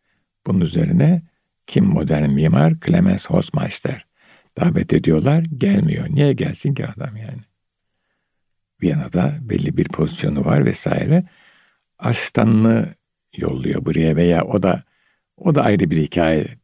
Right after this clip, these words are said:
Tam yollamıyor da işte o da bir şekilde geliyor. Geldiği zaman çok genç. Burada tecrübe kazanıyor ama modernitenin içinden gelmiş bir adam.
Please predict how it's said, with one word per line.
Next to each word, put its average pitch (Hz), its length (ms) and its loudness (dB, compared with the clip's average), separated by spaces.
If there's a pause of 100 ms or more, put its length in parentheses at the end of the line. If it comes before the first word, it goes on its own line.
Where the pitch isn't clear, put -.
Tam 104 180 0
yollamıyor 104 560 2
da - 60 2
işte - 260 -2
o 110 140 0
da - 160 -4
bir - 40 -8
şekilde - 420 -2
geliyor. - 460 0 (460)
Geldiği 107 220 2
zaman 127 280 2
çok - 280 -4
genç. 160 400 0 (560)
Burada 123 200 2
tecrübe 87 400 -2
kazanıyor 92 560 0
ama 135 260 0 (400)
modernitenin 92 760 2
içinden 92 520 2
gelmiş - 460 -4
bir - 220 -4
adam. - 260 -6